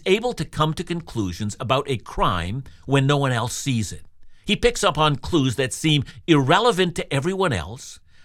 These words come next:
but these very clues lead to the solution to the crime. So how does he do it? What's his secret?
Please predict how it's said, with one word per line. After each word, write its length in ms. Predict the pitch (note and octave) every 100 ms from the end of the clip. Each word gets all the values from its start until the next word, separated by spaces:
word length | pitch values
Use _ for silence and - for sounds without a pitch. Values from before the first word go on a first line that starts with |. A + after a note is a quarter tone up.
| -
but 140 | C3
these 240 | G#3 G#3
very 380 | A2+ G#2+ F3+ B3
clues 440 | - - C#3 C3+ B2+
lead 280 | C#3 F#3
to 80 | D3
the 100 | C3
solution 720 | A#2+ - D#3 A3 A#3 - C3+
to 100 | C#3
the 100 | C3
crime. 440 | C3 B2 A2 F2 G2+
So 240 | C3+ A2 - _
how 220 | - C#3+
does 180 | F#3 E3+
he 120 | E3
do 260 | D#3 G#2+ A2+
it? 120 | E2+
What's 140 | - -
his 240 | D3 - -
secret? 540 | - - - B2 -